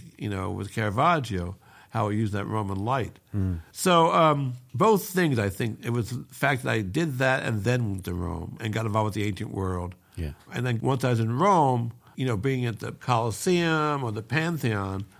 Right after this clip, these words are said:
Speaker 1: and looking at those, you know, columns, thinking that, that, you know, the twelve, fifteen tons,
Speaker 2: Mm.
Speaker 1: but then going on to Egypt, and then that was, that was really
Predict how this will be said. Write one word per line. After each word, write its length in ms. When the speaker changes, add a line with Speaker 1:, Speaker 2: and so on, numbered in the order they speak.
Speaker 1:
and 160
looking 280
at 140
those, 360
you 80
know, 460
columns, 580
thinking 220
that, 280
that, 200
you 60
know, 140
the 80
twelve, 440
fifteen 500
tons, 500
Speaker 2:
Mm. 280
Speaker 1:
but 160
then 180
going 240
on 200
to 80
Egypt, 440
and 220
then 180
that 220
was, 160
that 200
was 160
really 480